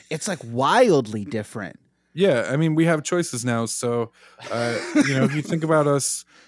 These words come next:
Speaker 2: um, as coins in a sorting machine, like, there are certain wells for us to drop into that we couldn't before. So
Speaker 1: Mm-hmm.
Speaker 2: personally, I play Historic Brawl on Arena, um, a ton.
Speaker 1: Mm.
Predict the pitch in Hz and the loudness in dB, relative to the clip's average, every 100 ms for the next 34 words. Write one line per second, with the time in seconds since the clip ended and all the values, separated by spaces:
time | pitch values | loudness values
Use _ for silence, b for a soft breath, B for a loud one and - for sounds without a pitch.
0 | - 131 135 127 123 110 _ 139 131 - | -8 0 2 2 0 -4 _ -2 -2 2
1 | 139 147 131 127 117 147 151 123 110 120 | 2 4 2 0 0 0 2 0 0 -2
2 | 113 113 123 _ _ _ 120 127 120 - | -2 -2 -6 _ _ _ -2 0 0 -6
3 | _ 120 127 127 135 131 - 143 131 127 | _ -4 0 2 2 0 0 0 2 2
4 | 131 139 - 131 120 117 123 117 139 - | 2 0 0 -4 -2 -2 -2 -2 -4 -2
5 | 117 107 113 160 160 107 107 - 107 101 | -4 -4 -4 -4 -4 -6 -8 -6 -6 -6
6 | b b b - - 135 120 160 160 147 | b b b -4 0 0 2 0 0 0
7 | 135 131 131 - 135 147 - 143 139 139 | 2 0 -2 -2 -2 -2 0 2 2 0
8 | 120 135 143 135 - 131 131 127 127 123 | -2 0 2 0 2 2 4 2 2 0
9 | 117 120 127 139 - _ _ _ 117 120 | 0 0 0 -2 -6 _ _ _ -4 -2
10 | 113 - - 110 - 127 165 | -2 -4 -6 -4 0 0 0